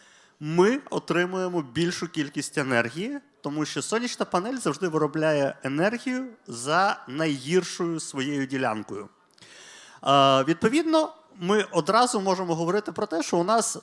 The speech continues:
десь на десять відсотків енергії електричної буде більше з тієї ж сонячної панелі. Але це ще не все.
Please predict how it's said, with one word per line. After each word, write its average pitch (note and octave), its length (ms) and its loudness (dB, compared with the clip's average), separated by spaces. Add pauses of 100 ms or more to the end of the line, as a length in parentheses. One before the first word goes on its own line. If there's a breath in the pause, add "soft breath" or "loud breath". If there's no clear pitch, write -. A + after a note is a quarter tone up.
десь G#3+ 240 2
на E3+ 120 4
десять G3+ 400 0
відсотків E3+ 840 0 (540)
енергії F3+ 720 0 (380)
електричної D#3 920 0 (300)
буде G3 240 4
більше C#3+ 440 -4 (280)
з - 100 -12
тієї E3 340 2
ж F#3 80 -4
сонячної C#3 480 -2
панелі. A2 420 -4 (760 loud breath)
Але G3+ 200 6
це D#4+ 140 0
ще D4 140 -2
не C4+ 100 2
все. B3 380 -2